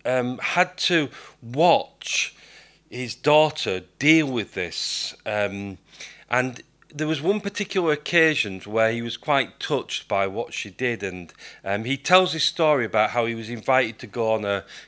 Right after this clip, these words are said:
Caribbean cruise with his wife and his daughter, um, and, um, at the end of the cruise, there was a kind of talent contest, and he said, surprisingly, she put her name down. Um, surprisingly, 'cause he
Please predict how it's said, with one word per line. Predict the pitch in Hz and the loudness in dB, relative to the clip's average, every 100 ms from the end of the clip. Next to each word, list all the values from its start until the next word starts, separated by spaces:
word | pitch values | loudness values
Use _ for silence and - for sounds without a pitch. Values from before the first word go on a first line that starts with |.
| _ | _
Caribbean | - 127 120 117 113 | 2 4 4 0 0
cruise | 110 - 117 110 107 | -2 -4 -4 -2 -4
with | 101 | -6
his | 95 92 | -6 0
wife | 101 104 98 | 2 4 0
and | 95 | -8
his | 95 | -10
daughter, | - 92 90 - 95 87 80 - - - _ | -6 -4 -4 -8 -8 -10 -10 -20 -20 -20 _
um, | 90 90 85 85 - - - | -8 -6 -8 -14 -16 -18 -8
and, | 101 95 98 85 - - - _ - | -6 -6 -8 -10 -14 -16 -20 _ -10
um, | 101 95 92 92 95 _ - | -4 -4 -4 -8 -14 _ -10
at | 113 | -8
the | 123 | 0
end | 139 170 139 | 2 2 -2
of | 127 | -6
the | 113 | -10
cruise, | - 101 87 78 82 - - - - _ _ | -8 -8 -8 -10 -10 -8 -8 -10 -20 _ _
there | 101 | -6
was | 104 | -6
a | 101 | -6
kind | - 113 107 | -4 -2 -2
of | 104 - | -8 -6
talent | - 131 123 - | -4 -2 -4 -8
contest, | - 98 82 - 80 - - - - - _ _ _ - - | -8 -8 -8 -10 -10 -8 -8 -8 -12 -12 _ _ _ -10 -10
and | - 117 | -6 -4
he | 117 165 | -2 -2
said, | - 143 - | 0 0 0
surprisingly, | - - - 160 156 127 104 90 | -4 -4 -2 4 4 2 -6 -6
she | 110 - | -4 -4
put | - - - | -6 -10 -8
her | |
name | 110 110 104 | -2 -2 -2
down. | 98 117 113 80 78 _ _ _ - - - - | 0 2 2 0 -10 _ _ _ -20 -20 -20 -6
Um, | 101 101 98 104 | 2 2 2 -2
surprisingly, | - 110 - 151 147 113 95 | -6 -2 8 8 8 4 -6
'cause | - 110 | -8 -6
he | 123 120 | -6 -6